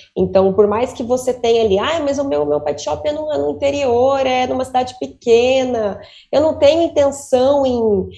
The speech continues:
em vender online, eu não tenho intenção em atingir,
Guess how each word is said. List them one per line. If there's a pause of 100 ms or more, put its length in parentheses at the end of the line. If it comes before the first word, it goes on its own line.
(240)
em
vender
online,
eu
não
tenho
intenção
em
atingir,